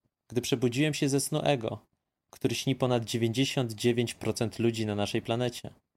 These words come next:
Snu pełnego strachu, braku wiary, szarości i przeciętności. Na szczęście urodziliśmy się w erze ogólnodostępnej wiedzy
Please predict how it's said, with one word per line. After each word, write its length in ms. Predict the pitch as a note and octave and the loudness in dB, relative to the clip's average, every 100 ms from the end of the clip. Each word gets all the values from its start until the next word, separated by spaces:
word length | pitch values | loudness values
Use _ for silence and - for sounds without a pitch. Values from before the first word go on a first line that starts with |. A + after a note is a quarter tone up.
| _ _ _ _ _ - | _ _ _ _ _ -8
Snu 240 | - C3+ | 0 2
pełnego 420 | C3 A#2+ A#2+ A2+ | 4 4 4 2
strachu, 640 | G#2+ - C#3 C#3+ - C#3 C3+ - _ | 2 4 4 4 0 -2 -4 -10 _
braku 320 | A2 A#2 - | 0 0 0
wiary, 500 | G#2 A2+ B2 A#2+ A2 A2+ _ - | 2 4 6 4 -2 -8 _ -8
szarości 800 | - B2 A#2+ B2 - - A2+ A2 _ _ _ - | 2 4 4 2 -2 -6 -6 -8 _ _ _ -8
i 80 | B2 | -2
przeciętności. 920 | - B2 B2+ A2+ A#2+ A2 - - A#2 - _ _ _ _ _ _ _ _ _ - | 0 2 0 -2 -2 -2 -2 -8 -12 -14 _ _ _ _ _ _ _ _ _ -2
Na 140 | A2+ | 0
szczęście 720 | G#2+ - C#3 D3 - - A2 A2 - - | 0 0 0 0 -2 -4 -4 -6 -8 0
urodziliśmy 580 | A#2+ A2+ A#2 C3+ C#3 | 2 2 2 2 0
się 160 | B2 B2 | 2 0
w 160 | - B2+ | 0 0
erze 240 | B2 B2+ | 2 2
ogólnodostępnej 1000 | A#2+ A2 C3 C#3 C3 B2 - A#2+ B2+ A2+ | 2 2 2 4 2 0 -2 -2 0 2
wiedzy 400 | A#2+ A#2 G2+ G#2+ | 4 2 0 -8